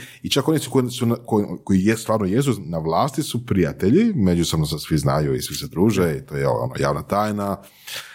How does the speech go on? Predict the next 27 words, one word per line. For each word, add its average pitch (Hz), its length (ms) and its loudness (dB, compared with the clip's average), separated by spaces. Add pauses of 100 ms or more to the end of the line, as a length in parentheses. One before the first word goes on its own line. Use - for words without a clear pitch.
(120)
ali 85 440 0
ovi 87 140 4
svi 113 200 0
ispod 113 360 0
njih 120 220 2
su - 180 -4
kao 107 400 0 (320)
protivnici, - 760 -2
ono, 62 160 -2 (280)
jedna 78 260 0
struja 78 240 -2
protivnici, 76 460 -2
druge 78 200 2
stru-, 76 320 0
struje. 85 360 0 (640)
I, 82 460 4
a, 76 460 0
pitanje 131 420 2
je 107 80 4
da 98 200 -2
li 135 180 2
iz 92 140 -2
takve 104 280 -2
nekog, 90 400 -4 (120)
nazovimo, 80 440 2
šizofrene, 80 560 2
a, 69 260 -2